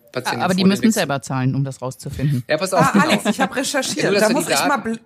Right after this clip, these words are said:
Speaker 3: glänzen.
Speaker 2: Ja, ja, jetzt glänz mal.
Speaker 3: <laughs> Ich habe
Speaker 1: Nur,
Speaker 3: mich
Speaker 1: dass wir die
Speaker 3: vorbereitet.
Speaker 1: Daten nochmal haben und, äh, die vor den Wechseljahren, die profitiert von der Chemotherapie. So, jetzt kommt ihr.
Speaker 2: Hm.
Speaker 1: Vollkommen
Speaker 3: Wow.
Speaker 1: richtig.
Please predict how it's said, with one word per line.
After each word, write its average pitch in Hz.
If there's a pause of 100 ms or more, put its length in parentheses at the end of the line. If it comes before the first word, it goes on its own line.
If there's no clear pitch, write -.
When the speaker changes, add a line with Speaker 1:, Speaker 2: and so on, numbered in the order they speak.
Speaker 3:
glänzen. 247
Speaker 2:
Ja, 180 (160)
ja, 196
jetzt 226
glänz 220
mal. -
Speaker 3:
<laughs> 277 (1160)
Ich 208
habe 247
Speaker 1:
Nur, 233
Speaker 3:
mich -
Speaker 1:
dass -
wir -
die 151
Speaker 3:
vorbereitet. -
Speaker 1:
Daten -
nochmal 143
haben 156
und, 143
äh, 143
die 139
vor 143
den 147
Wechseljahren, 143
die 143
profitiert -
von 131
der 131
Chemotherapie. 113
So, 127 (120)
jetzt 143
kommt 160
ihr. 151
Speaker 2:
Hm. 151 (120)
Speaker 1:
Vollkommen 214
Speaker 3:
Wow. 170
Speaker 1:
richtig. -